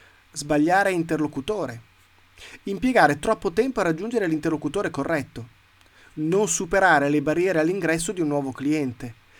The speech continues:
Perdere tempo con clienti non adatti e che poi alla fine non comprano neanche. Non saper gestire le obiezioni sul prezzo,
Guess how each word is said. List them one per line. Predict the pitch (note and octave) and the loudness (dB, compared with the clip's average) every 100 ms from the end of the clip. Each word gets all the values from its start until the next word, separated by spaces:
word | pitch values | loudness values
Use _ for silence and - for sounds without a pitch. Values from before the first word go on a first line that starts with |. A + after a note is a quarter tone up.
| - - | -20 -10
Perdere | - G3 F#3 F#3+ E3+ | -2 0 0 -2 2
tempo | G#3 A3 G3 | 0 0 -2
con | F3 D#3+ | -2 -2
clienti | E3 D#3+ E3 D#3+ | 2 2 2 0
non | D3 | 0
adatti | C#3 C3+ C3+ A#2+ - A#2+ - - | -2 -2 -4 -6 -12 -14 -16 -16
e | |
che | D3+ D3+ | -8 -4
poi | E3 | 0
alla | D#3+ | -2
fine | D3 D#3+ D3+ - - | 0 -2 -4 -6 -8
non | D3 | -6
comprano | C#3 D3 C3 C3 B2+ | -4 -4 -4 -6 -8
neanche. | B2+ A2+ A2+ - - _ - - - | -10 -12 -14 -16 -20 _ -20 -20 -10
Non | E3 G3 | -2 0
saper | G#3+ G3+ G#3+ | 2 2 2
gestire | F#3 E3+ A3 A3 | 0 -2 0 2
le | E3+ | 2
obiezioni | D3+ D3+ G3+ | 2 0 0
sul | E3 D3 | 0 -4
prezzo, | C#3+ A3 E3+ - | 2 2 2 0